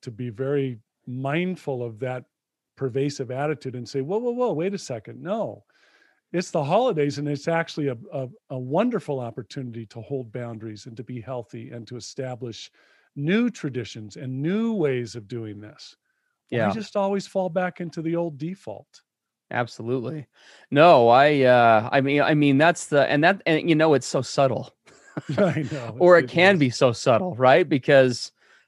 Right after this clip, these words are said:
Speaker 2: you know, i-, in many cases, your married relationship and your i-, interaction with how that marriage relationship relates to your family, with your in-laws,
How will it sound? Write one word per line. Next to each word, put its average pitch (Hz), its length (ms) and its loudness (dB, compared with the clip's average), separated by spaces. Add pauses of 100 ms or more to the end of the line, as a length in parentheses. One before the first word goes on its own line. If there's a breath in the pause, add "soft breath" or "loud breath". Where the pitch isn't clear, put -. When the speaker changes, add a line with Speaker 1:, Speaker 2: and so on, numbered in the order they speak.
Speaker 2:
you 147 160 0
know, 143 420 6
i-, 135 140 0
in 147 320 0
many 147 240 2
cases, 127 760 -2
your 143 300 2
married 139 380 2
relationship 123 840 0
and 110 140 -6
your 123 340 -2
i-, 135 240 -4
interaction 123 640 -2
with 117 220 -4
how 131 180 0
that 123 220 0
marriage 117 280 -2
relationship 117 540 -8
relates 117 300 -6
to 117 100 -14
your 156 220 -2
family, 151 400 -4
with 110 180 -10
your 117 140 -8
in-laws, 143 520 2